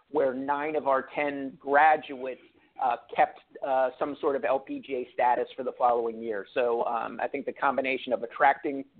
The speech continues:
these higher caliber players, but also putting them through sort of a more thorough test with more tournaments is, uh, is doing what ultimately, uh, this tour is intended to do, which is identify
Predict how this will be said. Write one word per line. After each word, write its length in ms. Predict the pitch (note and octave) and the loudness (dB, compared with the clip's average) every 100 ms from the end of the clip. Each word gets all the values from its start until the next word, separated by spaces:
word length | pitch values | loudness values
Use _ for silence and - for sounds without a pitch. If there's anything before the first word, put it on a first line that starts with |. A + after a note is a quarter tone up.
| C3 | -8
these 200 | C3+ C3 - _ - _ | -6 -6 -10 _ -20 _
higher 340 | D3 C#3 C#3 - - | 2 2 0 -10 -2
caliber 340 | D3 C#3 C3+ C3 | 2 2 0 -10
players, 440 | - C#3 C3+ C3+ - - - | -6 -6 -4 -8 -14 -20 -16
but 100 | - | -2
also 540 | C#3 C3+ - C#3+ C3 B2+ | 2 2 0 2 2 0
putting 280 | D#3+ C#3 C3+ | -4 -4 -4
them 120 | B2+ | -10
through 180 | D#3 C3+ C3 | -8 -8 -4
sort 160 | C#3+ | -4
of 80 | B2+ | -4
a 40 | A#2 - | -8 -8
more 200 | D3 C3 - | -2 -2 2
thorough 280 | C#3 C3+ B2 - | 4 4 2 4
test 320 | C3+ B2 - | 4 4 -2
with 160 | B2+ | -6
more 200 | B2+ C3 | -2 -2
tournaments 560 | A#2+ - B2+ B2 B2 A#2+ - | -2 -4 -6 -6 -8 -10 -6
is, 260 | B2 A#2+ A#2 | -4 -4 0
uh, 180 | B2+ A#2 - - - | 4 4 2 -4 -2
is 120 | C#3 | 0
doing 260 | B2+ D#3 C#3+ | 4 4 4
what 240 | C#3 C#3 | 4 4
ultimately, 800 | D3+ C#3+ D3 C3+ - C3+ C3+ C3 | 2 -2 -4 -8 -6 -8 -6 -4
uh, 180 | C3 C3 | -2 -2
this 140 | C3+ - | -4 -8
tour 180 | C3+ C3+ | -4 -4
is 80 | B2+ | -4
intended 440 | C3 C3+ C#3+ B2+ | -6 -6 -6 -8
to 80 | G#2 | -12
do, 200 | G#2 G2 | -10 -10
which 140 | G#2+ A#2 | -10 -8
is 80 | |
identify 680 | A#2 A2 C3 B2 - C3 A#2+ | -6 -2 -2 -4 0 2 2